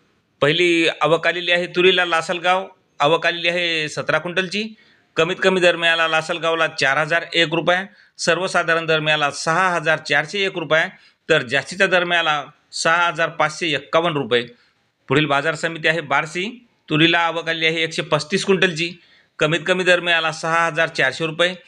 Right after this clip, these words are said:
सर्वसाधारण दर मिळाला सहा हजार सातशे पन्नास रुपये, तर जास्तीचा दर मिळाला सहा हजार आठशे रुपये. पुढील बाजार समिती पुसद,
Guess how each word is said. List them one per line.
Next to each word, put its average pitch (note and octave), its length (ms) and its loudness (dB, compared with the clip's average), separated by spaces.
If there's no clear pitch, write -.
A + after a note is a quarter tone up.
सर्वसाधारण E3 720 0
दर D#3+ 140 2
मिळाला D#3 280 2
सहा D#3 340 0
हजार D#3+ 280 0
सातशे D3+ 420 -2
पन्नास E3 480 0
रुपये, D#3 320 -2
तर D3 160 4
जास्तीचा C3 440 -4
दर E3+ 160 2
मिळाला E3 300 0
सहा D#3+ 320 0
हजार D3 240 0
आठशे C3+ 340 0
रुपये. B2 320 0
पुढील D3+ 200 2
बाजार C#3 280 0
समिती D#3+ 360 -6
पुसद, D#3+ 400 2